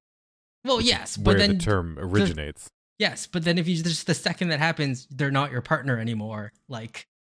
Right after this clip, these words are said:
Speaker 1: I would say it's like, it's a Schrodinger's box kind of scenario.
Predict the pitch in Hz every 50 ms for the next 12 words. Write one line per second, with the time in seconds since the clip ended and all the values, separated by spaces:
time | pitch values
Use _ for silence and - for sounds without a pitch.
0 | _ _ _ _ _ _ _ _ _ _ _ - 165 170 185 190 196 - - 214
1 | 165 175 170 147 185 170 170 - 185 160 - 165 - - - 190 196 190 180 165
2 | 160 127 107 107 123 139 135 - - - - - - 139 135 127 131 - 127 123
3 | 123 120 120 113 117 135 190 233 208 269